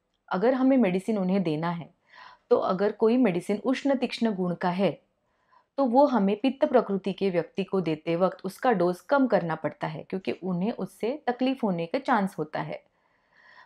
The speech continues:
उसके अपोजिट अगर कफ प्रकृति की व्यक्ति है, तो उष्ण तीक्ष्ण मेडिसिन है, तो उनको हम ज़्यादा क्वांटिटी में देंगे। So, determination of drug doses के लिए भी प्रकृति का ज्ञान होना ज़रूरी है। To advise पंचकर्म,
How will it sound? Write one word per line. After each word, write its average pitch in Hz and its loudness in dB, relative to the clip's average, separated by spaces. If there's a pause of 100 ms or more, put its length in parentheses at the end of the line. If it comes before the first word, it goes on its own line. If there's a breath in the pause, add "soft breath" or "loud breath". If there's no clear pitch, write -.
उसके 269 0
अपोजिट 214 2
अगर 226 4
कफ 285 2
प्रकृति 269 0
की 254 -2
व्यक्ति 208 0
है, 202 0
तो 214 -2
उष्ण 277 -2
तीक्ष्ण 254 -2
मेडिसिन 185 -2
है, 202 -2
तो - -8
उनको 208 -2
हम 285 -4
ज़्यादा 190 2
क्वांटिटी 170 -4
में 160 -8
देंगे। 156 -8 (600 soft breath)
So, 254 2
determination 285 2
of 214 -6
drug 226 2
doses 190 0
के 208 -2
लिए 214 2
भी 190 0
प्रकृति 202 0
का 185 -4
ज्ञान 160 -4
होना 170 -4
ज़रूरी 156 -4
है। 147 -14 (840 soft breath)
To 330 4
advise 226 4
पंचकर्म, 165 0